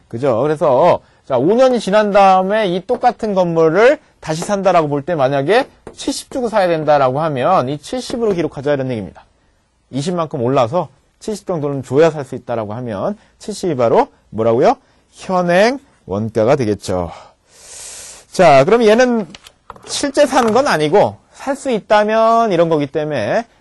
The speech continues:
사실은 조금 더 불확실하긴 합니다만 그래도 불확실하긴 합니다만 좀 더 공정가치 같은 것들 좀 더 잘 반영하고 있다라고 볼 수 있겠죠. 자, 그래서 사십 페이지 보면, 사십 페이지 보면,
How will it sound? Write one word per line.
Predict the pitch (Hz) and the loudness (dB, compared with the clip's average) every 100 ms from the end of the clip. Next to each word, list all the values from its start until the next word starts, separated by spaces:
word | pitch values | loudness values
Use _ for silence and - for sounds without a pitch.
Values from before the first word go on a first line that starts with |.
| _ | _
사실은 | - 180 185 185 | -14 -10 -10 -10
조금 | - 233 185 | -8 -6 -2
더 | 180 | -2
불확실하긴 | - 175 165 190 185 165 | 0 -2 0 0 0 0
합니다만 | 170 180 175 160 143 131 104 147 233 _ _ - | -6 -8 -6 -4 -2 -2 -4 -4 -8 _ _ -8
그래도 | 131 139 214 262 _ _ - | -4 0 0 -2 _ _ -6
불확실하긴 | 143 - 151 143 139 | -6 -2 -2 -2 -6
합니다만 | 156 131 123 131 | -8 -6 -4 -6
좀 | 151 156 | -6 -4
더 | 131 117 | -2 -2
공정가치 | - 131 147 135 - | -4 -6 -4 -4 -4
같은 | 120 120 | -8 -8
것들 | 104 107 | -12 -12
좀 | 113 | -8
더 | 104 | -8
잘 | 107 110 110 120 | -10 -6 -4 -4
반영하고 | 110 113 113 98 | -6 -8 -8 -8
있다라고 | 90 92 90 85 | -10 -10 -8 -10
볼 | 92 90 | -12 -16
수 | 104 | -16
있겠죠. | 85 87 - _ _ - - - - - - - _ _ _ _ _ _ _ _ - _ - | -14 -14 -16 _ _ -20 -20 -20 -20 -20 -20 -20 _ _ _ _ _ _ _ _ -20 _ -4
자, | 127 127 | 2 4
그래서 | 139 147 | 2 -2
사십 | 139 202 - | -2 -2 -2
페이지 | - 196 175 170 | 0 0 0 -2
보면, | 139 135 151 170 147 123 123 | -2 0 2 4 4 2 -2
사십 | 147 143 | -6 -6
페이지 | 156 139 123 | -4 -2 -2
보면, | 113 107 107 92 82 127 208 | -4 -4 -4 -4 -4 -4 -4